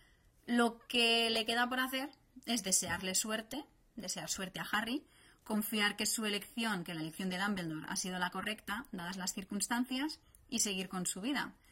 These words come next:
que es lo que le dice a McGonagall, que es mejor, pues, ir a unirse a una de las celebraciones porque Voldemort ha desaparecido y continuar con su vida hasta que llegue el momento de reencontrarse con Harry.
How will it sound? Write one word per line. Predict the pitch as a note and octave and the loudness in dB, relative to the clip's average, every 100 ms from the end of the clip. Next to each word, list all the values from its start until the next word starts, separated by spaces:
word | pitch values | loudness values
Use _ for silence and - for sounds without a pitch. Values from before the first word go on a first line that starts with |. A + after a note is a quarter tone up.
| - - | -20 -8
que | F#3 | -4
es | |
lo | F#3 | -4
que | F#3 | -2
le | F3 | -4
dice | E3 - E3+ D#3+ | -6 -6 -6 -4
a | |
McGonagall, | E3 E3+ G3 B3 A3 E3 E3+ - | -4 -4 0 2 2 -2 -4 -10
que | - E3+ | -8 -4
es | F3+ | -2
mejor, | F3 - F#3+ | -4 -4 -6
pues, | G3+ F3+ - - - C#4+ - | -4 -2 -2 -4 -18 -18 -4
ir | G3+ F#3 | -2 2
a | F3+ F3+ F3+ F#3 - - - - - | 2 2 2 -2 -10 -20 -20 -12 0
unirse | G3+ G3+ G3+ G3+ | 4 4 2 2
a | |
una | F#3+ F#3+ | 4 2
de | |
las | F#3+ F#3 F3+ F#3 | 4 4 4 2
celebraciones | - G3 F#3 F#3 - F#3+ F3+ F#3 - _ _ - | 0 0 2 0 0 0 0 -2 -4 _ _ -8
porque | F3 - F3 | -8 -4 -4
Voldemort | E3+ F3 F3+ E3+ F3 | -2 -2 -2 -4 -4
ha | F3 | -4
desaparecido | F3+ F#3+ F#3+ F#3+ - A#3 B3 E4+ - _ - _ | -4 -2 -4 -4 -2 0 2 0 -4 _ -20 _
y | G#3+ B3 D4+ - | -2 0 -2 -4
continuar | G3+ G#3 F3+ E3+ E3+ | -4 -2 -2 -2 -2
con | G3 | -2
su | - G3+ | -2 -2
vida | G3+ | -2
hasta | B3 A3 | -2 -2
que | F3+ | -4
llegue | E3+ F3 | -4 -2
el | F#3 | -2
momento | F3+ F#3 F#3 G3+ C#4+ - - _ _ _ - - | -2 -4 -6 -6 -8 -10 -20 _ _ _ -16 -4
de | F#3 | -2
reencontrarse | E3+ E3 E3 D#3+ D3+ D#3 - | 0 -2 -4 -6 -4 -6 -6
con | D3 C#3+ - | -6 -8 -10
Harry. | - - - | -12 -12 -16